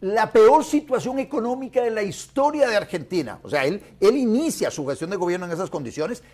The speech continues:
El primer discurso es, "Mire, señor, mire, ciudadanos de Argentina, la cosa no va a ser sencilla. El primer año va a ser muy duro, porque el ajuste requiere de apretar un montón de tuercas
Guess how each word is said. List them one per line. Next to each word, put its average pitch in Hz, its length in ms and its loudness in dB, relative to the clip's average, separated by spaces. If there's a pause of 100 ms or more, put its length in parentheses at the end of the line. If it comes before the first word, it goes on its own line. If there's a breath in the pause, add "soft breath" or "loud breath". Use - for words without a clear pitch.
(260 soft breath)
El 190 280 0
primer 202 420 2
discurso 269 540 0
es, 254 240 0 (260 soft breath)
"Mire, 208 220 2
señor, 208 280 2 (160)
mire, 196 540 2
ciudadanos 160 360 0
de 208 60 -2
Argentina, 185 580 -2
la 131 200 -4
cosa 190 440 -4
no 147 360 -2
va 240 60 0
a - 20 -2
ser 247 120 -10
sencilla. 190 460 -6 (640 soft breath)
El 160 240 0
primer 147 320 0
año 247 280 4
va 151 100 0
a 151 40 -2
ser 180 320 -2
muy 262 500 4
duro, 247 440 4 (280 soft breath)
porque 175 300 0
el 190 100 2
ajuste 285 640 -2
requiere 214 800 -2 (140 loud breath)
de 180 280 0
apretar 151 480 0
un 277 60 2
montón 247 260 4
de 294 100 0
tuercas 214 540 -4